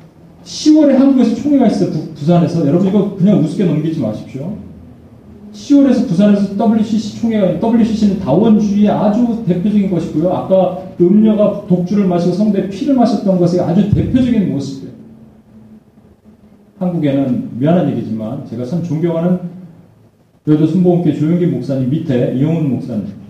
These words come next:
그쪽이 거기 관련이 있고, 명성교회, 오늘 누가 명성교회 다녔었죠? 김상환 목사님, 뭐 그 외에 분들이, 제가 뒤에 한번 설명을 드릴게요. 그들이 그것을 알까 모를까? 성경은 분명히 또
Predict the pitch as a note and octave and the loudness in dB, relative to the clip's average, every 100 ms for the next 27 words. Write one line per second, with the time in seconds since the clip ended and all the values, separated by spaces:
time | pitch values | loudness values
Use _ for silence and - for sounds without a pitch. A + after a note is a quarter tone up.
0 | - B2 C3+ A#2+ A2 G#2+ G#2 G#2 - A2 | -12 -8 -4 -4 -4 -6 -6 -8 -8 -8
1 | A2 G2+ F#2+ - - G2 C#3+ E3+ F#3 E3+ | -6 -6 -8 -12 -14 -2 -2 2 0 0
2 | C#3 G#2 - - - - - B2 B2 C3+ | -4 -6 -10 -16 -20 -20 -10 -6 -2 0
3 | A#2+ C3+ C#3 B2+ G#2+ G2+ - - - D3+ | 0 -2 -4 -6 -6 -8 -12 -16 -4 -2
4 | D#3 E3+ D3 A#2 - G#2+ - - - _ | 2 2 0 -4 -6 -10 -12 -18 -20 _
5 | _ _ _ - B2 D#3 F3+ D3 C#3+ D3 | _ _ _ -14 0 2 4 2 -4 -6
6 | D3 A2+ G2+ - - - _ _ _ _ | -6 -6 -8 -12 -18 -20 _ _ _ _
7 | _ D3+ D#3 C3+ D#3+ F3 E3 F#3+ G3 F#3 | _ 0 0 2 2 4 2 2 0 0
8 | C#3 A#2+ - - - C#3+ F3+ C#3+ D3 - | 0 -4 -8 -8 -4 0 0 0 -4 -4
9 | A#2+ B2 A3 D#4+ G3 A#2 - - - - | -4 -6 0 0 2 -2 -4 -10 -14 -20
10 | - _ _ _ _ - E3 G3+ G#3 F#3+ | -20 _ _ _ _ -12 -4 0 2 0
11 | C#3+ - D#3+ E3 E3 E3 - | -2 -6 -6 -4 -2 -2 -4